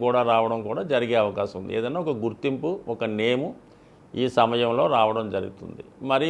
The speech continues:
ముఖ్యంగా ఏంటంటే కుజుడు పన్నెండో స్థానాన్ని వీక్షించడం వల్ల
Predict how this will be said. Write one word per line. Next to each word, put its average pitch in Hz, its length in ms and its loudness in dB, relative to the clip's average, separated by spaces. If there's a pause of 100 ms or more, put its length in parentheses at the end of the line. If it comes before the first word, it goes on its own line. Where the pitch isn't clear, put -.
(100)
ముఖ్యంగా 156 420 -2
ఏంటంటే 143 280 -2 (140)
కుజుడు 135 340 2 (800)
పన్నెండో 151 400 2 (120)
స్థానాన్ని 143 500 2
వీక్షించడం 120 560 -2
వల్ల 151 160 -2